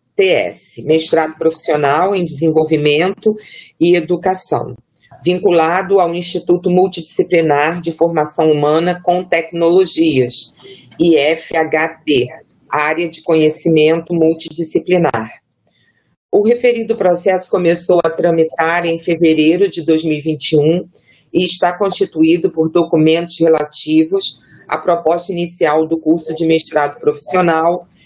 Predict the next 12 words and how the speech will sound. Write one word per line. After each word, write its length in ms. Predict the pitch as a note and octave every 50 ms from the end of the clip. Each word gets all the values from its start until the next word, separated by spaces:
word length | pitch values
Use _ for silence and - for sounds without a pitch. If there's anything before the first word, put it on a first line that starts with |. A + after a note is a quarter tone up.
| _ - -
e 60 | E3+
por 180 | E3 E3 G3 G3
suas 380 | - - - F#3 G3+ G3 G3
modificações 1300 | G3 F3+ F#3 F#3 F3+ - - F3+ F3 - F3 E3+ E3+ - - - D#3+ D#3 D#3 D#3 D#3+ F3 F#3+ F#3+ - - - -
em 200 | D#3 E3 E3+ F#3
atendimento 920 | F3+ E3+ - - F3 E3+ E3 E3+ E3+ C3+ C#3 C#3+ D3 D#3+ E3 E3+ - D#3+ D3+
às 160 | D#3 D#3 -
solicitações 920 | - D#3+ E3 E3 D#3 - - - D#3 D3+ D3+ - - D#3 D3 D#3 D#3+ D#3+ - - - - - - - - - -
derivadas 840 | C#3 F#3 G3 G3 G#3 F#3 - - E3 D#3 D#3+ E3+ F3 F3 G3 G3 F#3
de 180 | - - - F3
análises 720 | E3 D#3+ E3 D#3 D3+ D3+ D3 D3 D3+ - - - - -
preliminares 1120 | - E3+ E3+ F#3 G3 F#3 F#3 E3+ E3+ D#3+ D3+ D3+ C#3+ C#3 C#3+ D3+ D#3 F3 E3+ - - -